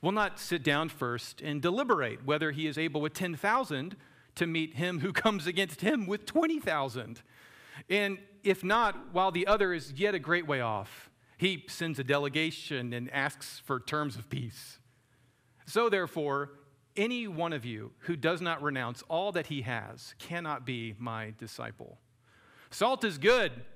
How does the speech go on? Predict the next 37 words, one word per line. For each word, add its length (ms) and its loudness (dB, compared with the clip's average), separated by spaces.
but 220 0
if 100 -2
salt 300 -2
has 140 -2
lost 320 -2
its 180 -8
taste, 440 -8
how 160 -8
shall 260 -6
its 220 -12
saltiness 540 -10
be 120 -6
restored? 640 -8
It 100 -4
is 140 -4
of 140 -4
no 140 -4
use 580 -8
either 240 -4
for 160 -6
the 100 -6
soil 480 -4
or 240 -4
for 160 -10
the 120 -6
manure 320 -4
pile. 400 -4
It 80 -8
is 120 -8
thrown 240 -4
away. 360 -4
He 220 -4
who 120 -4
has 140 -6
ears 300 -6
to 80 -6
hear, 480 -8